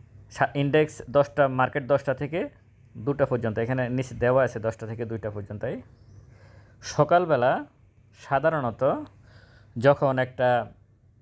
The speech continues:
মিনিট চার্টটা এইভাবে থাকে, দশটা থেকে দশটা হয়তো দেখা গেছে, আহ, বিশ, পঁচিশ, তিরিশ মিনিট, আধা ঘন্টার মধ্যে বিগ বিগ সবুজ ভলিউম করছে ইনডেক্সের মিনিট চার্ট,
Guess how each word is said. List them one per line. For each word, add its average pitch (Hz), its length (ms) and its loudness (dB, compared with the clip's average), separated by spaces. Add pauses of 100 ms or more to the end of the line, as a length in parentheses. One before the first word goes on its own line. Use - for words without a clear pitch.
(220)
মিনিট 131 380 -6
চার্টটা 147 540 0 (880)
এইভাবে 156 340 2
থাকে, 101 300 -4 (1400)
দশটা 135 380 2
থেকে 151 240 -2
দশটা 139 320 0
হয়তো 127 240 0
দেখা 123 220 -2
গেছে, 120 500 2 (420)
আহ, 101 680 2
বিশ, 123 460 0 (100)
পঁচিশ, 131 300 -4
তিরিশ 123 320 -2
মিনিট, 123 220 -2 (100)
আধা 135 200 6
ঘন্টার 147 280 4
মধ্যে 147 260 0
বিগ 143 480 0
বিগ 156 180 0 (200)
সবুজ 156 420 2
ভলিউম 113 400 2
করছে 151 440 -2 (760)
ইনডেক্সের 135 560 2 (280)
মিনিট 117 300 0
চার্ট, 123 260 2